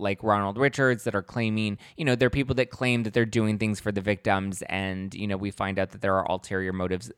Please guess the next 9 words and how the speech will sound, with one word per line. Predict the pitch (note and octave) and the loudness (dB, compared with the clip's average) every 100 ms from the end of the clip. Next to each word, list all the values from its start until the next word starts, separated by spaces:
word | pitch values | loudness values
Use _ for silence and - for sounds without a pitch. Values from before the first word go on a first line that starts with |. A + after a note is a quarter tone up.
| - | -14
later | G2+ F#2+ F#2 F2+ | -6 -4 -2 0
on. | - A#2+ A#2 A#2 A2 - - - - _ _ _ | 4 4 4 2 -4 -12 -20 -20 -20 _ _ _
In | - F#3 G3+ G3+ F3+ | -2 2 4 2 0
my | D#3+ E3 | 2 4
brief | C#3 A#2+ C3+ E3+ C#3+ - G#2+ C3+ | 6 6 8 6 2 -6 -12 -2
communication | C#3+ C#3 C#3 C3+ B2+ - E3 | 2 4 4 2 2 4 4
with | E3 | 4
Jay | E3 E3 | 6 6
Edelson, | E3 E3+ E3 F3 | 8 6 4 2